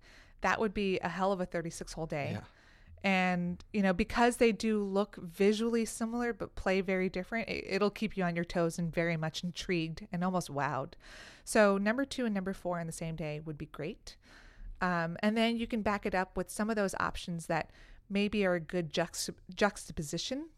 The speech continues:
Speaker 1: to number two and number four, and even number eight, um, which is number seven and number nine. So pick one of those two and then balance it with a cradle experience, a this'll do. Uh, the next day, pick the other one. So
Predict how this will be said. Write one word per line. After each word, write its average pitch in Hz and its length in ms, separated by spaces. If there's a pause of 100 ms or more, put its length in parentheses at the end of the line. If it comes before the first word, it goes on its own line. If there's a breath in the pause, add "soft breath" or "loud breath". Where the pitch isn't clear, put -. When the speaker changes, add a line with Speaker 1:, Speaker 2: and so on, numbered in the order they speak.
(100)
Speaker 1:
to - 180
number 196 200
two 214 220
and 208 80
number 202 180
four, 208 380 (640 soft breath)
and 190 200
even 202 200
number 196 240
eight, - 240 (160)
um, 165 380
which 214 200
is 214 140
number 190 180
seven 175 400 (160)
and 185 160
number 160 160
nine. 151 360 (420 loud breath)
So - 140
pick 262 240
one 262 120
of 240 100
those 202 220
two 233 380 (120)
and 196 140
then 185 140
balance 175 400
it - 140
with 165 260 (320 soft breath)
a 185 100
cradle 185 380
experience, 175 800
a 180 100
this'll 175 320
do. 160 400 (500 loud breath)
Uh, 160 220
the 160 140
next 175 240
day, 165 260
pick - 240
the 156 140
other 147 160
one. 160 300
So 165 480